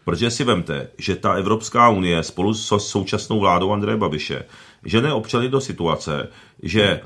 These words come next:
průměrný slušný občan, pracující občan ani nebude mít na to, aby si zaplatil elektřinu doma. Proto, jak víte, tak vláda Andreje Babiše, e, přišla teďka s takzvanýma energožebračenkama.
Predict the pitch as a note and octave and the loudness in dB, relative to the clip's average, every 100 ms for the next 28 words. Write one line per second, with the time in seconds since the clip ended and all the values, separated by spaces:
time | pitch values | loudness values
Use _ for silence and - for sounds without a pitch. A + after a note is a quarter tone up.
0 | - - D#2 A2 C#3 D#3 C#3+ C#3+ - B2 | -12 -10 0 2 4 4 2 0 -2 -4
1 | A2 B2+ G#2 - G#2 G#2 G2 - A2 A2+ | -2 -4 -4 -2 -2 0 -4 -2 -4 0
2 | G2+ - - C#2+ - G#2 G2 F#2+ A#2+ A#2+ | -2 -2 -4 -4 -2 -2 0 0 0 0
3 | A#2 A#2 G2 F2+ G2 G2 F#2 E2 F2 F2 | 0 -4 -4 -2 -2 -2 -4 -2 -4 -2
4 | F2 E2+ F2 D#2+ D#2 - D#2 D2 C2 G#1+ | -4 -4 -4 -4 -4 -4 -4 -4 -6 -8
5 | - _ - - _ - B2 E3 D3+ F#2 | -12 _ -20 -20 _ 0 2 2 0 0
6 | F2 G2 G2 G#2 - F#2+ F2 F#2 F#2 A2 | -2 0 0 0 -4 -6 -2 0 2 2
7 | G2+ G#2 G#2 F#2 E2 - F#2 F#2+ G#2 - | -2 -2 -2 -2 -4 -2 -2 -2 -4 -14
8 | _ _ - F2+ F2+ F2 E2+ - - B2+ | _ _ -4 0 2 2 0 -2 -6 -2
9 | A2 G2+ F2 - D2+ C#2+ - - - _ | -2 -2 -4 -4 0 0 0 -6 -20 _
10 | - G2 F#2 G#2+ A2+ A#2 A2+ A2+ G2 - | -2 0 4 4 4 2 6 6 6 0
11 | _ - G2 G2 E2+ F#2 F2+ E2 E2 - | _ -2 4 4 2 0 2 2 0 0
12 | D#2+ D#2 C#2+ C#2+ C2+ | -4 -2 0 -2 -4